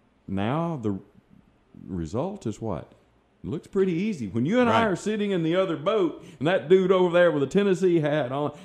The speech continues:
Speaker 1: d-, d-, zzz, and plop.
Speaker 2: How many mistakes did Alexander Graham Bell make when he was inventing the light bulb?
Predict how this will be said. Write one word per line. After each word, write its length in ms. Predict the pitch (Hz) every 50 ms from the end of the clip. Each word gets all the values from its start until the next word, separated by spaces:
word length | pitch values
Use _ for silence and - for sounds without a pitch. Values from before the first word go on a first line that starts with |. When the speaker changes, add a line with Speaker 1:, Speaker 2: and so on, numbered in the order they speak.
| 170 -
Speaker 1:
d-, 460 | 143 165 170 160 147 135 135 160 - -
d-, 160 | 151 147 131
zzz, 460 | 127 139 151 151 151 147 151 - - - _ _ _ _ _ -
and 220 | 131 120 110 -
plop. 360 | - 151 160 156 165 - - - - _ _ - - -
Speaker 2:
How 80 | - 156
many 240 | 196 196 185 170 135
mistakes 540 | 113 123 - - - 135 127 120 110 - -
did 160 | - 101 95
Alexander 640 | 104 110 113 113 101 92 98 101 107 107 101 101
Graham 340 | 90 82 95 95 98 95 87
Bell 280 | 85 92 92 92 92 85
make 300 | 82 80 82 82 - -
when 100 | 90 87
he 40 | 85
was 140 | 82 80 73
inventing 400 | 85 80 78 90 92 90 87 82
the 60 | 73 76
light 240 | 80 85 82 -
bulb? 260 | 62 76 69 62 55